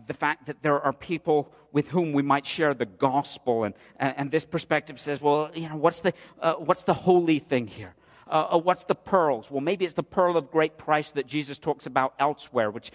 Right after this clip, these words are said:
i-, is the gospel. And, and he's saying, you know, there may be some times,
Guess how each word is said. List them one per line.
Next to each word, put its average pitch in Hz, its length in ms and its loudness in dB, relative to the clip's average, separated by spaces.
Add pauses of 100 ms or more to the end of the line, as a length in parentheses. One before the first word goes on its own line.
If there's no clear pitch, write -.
(200)
i-, 165 200 2
is 151 160 -2
the 147 100 0
gospel. 143 720 0 (1900)
And, 180 220 4
and 175 140 4
he's 165 120 -4
saying, 170 300 2 (160)
you 175 80 -2
know, 180 100 4
there 175 260 4
may 196 420 2
be 214 120 -2
some 196 280 -2
times, 175 720 0